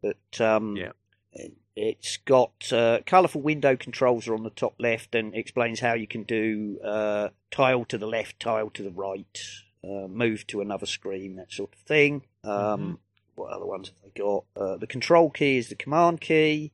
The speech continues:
Speaker 2: Yeah.
Speaker 1: The menu bar is always on the top. Uh, trackpad gestures. Uh, quick look,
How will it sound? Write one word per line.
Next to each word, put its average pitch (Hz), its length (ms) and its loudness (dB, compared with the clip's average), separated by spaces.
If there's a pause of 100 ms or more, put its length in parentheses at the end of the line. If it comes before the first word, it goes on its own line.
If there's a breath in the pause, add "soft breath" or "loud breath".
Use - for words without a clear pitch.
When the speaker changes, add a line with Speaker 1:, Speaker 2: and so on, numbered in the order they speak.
(140)
Speaker 2:
Yeah. - 120 -12
Speaker 1:
The - 60 -6
menu 147 280 4
bar 120 300 6
is 113 80 -4
always 110 300 0
on 101 120 -4
the 95 160 -12
top. 147 400 8 (320)
Uh, 95 360 -8
trackpad 127 560 0
gestures. 110 920 -6 (180)
Uh, 110 640 4 (200)
quick - 260 6
look, 165 440 4